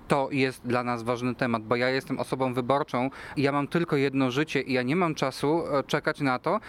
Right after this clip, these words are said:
aż politycy dojdą do tego, czy wszyscy politycy dojdą do tego, że tak, jednak ja mam prawa. E, bo bardzo często my słyszymy, że okej, najpierw musimy pokonać, e, siły antydemokratyczne i najpierw musimy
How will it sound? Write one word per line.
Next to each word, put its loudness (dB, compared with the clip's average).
aż -4
politycy -2
dojdą 0
do 0
tego, -2
czy -8
wszyscy -2
politycy -2
dojdą 0
do -2
tego, 0
że 0
tak, -2
jednak 0
ja 0
mam 0
prawa. -2
E, -2
bo 0
bardzo -2
często -4
my 0
słyszymy, 0
że 2
okej, 2
najpierw -2
musimy 0
pokonać, -2
e, 2
siły 0
antydemokratyczne -2
i -2
najpierw -2
musimy 0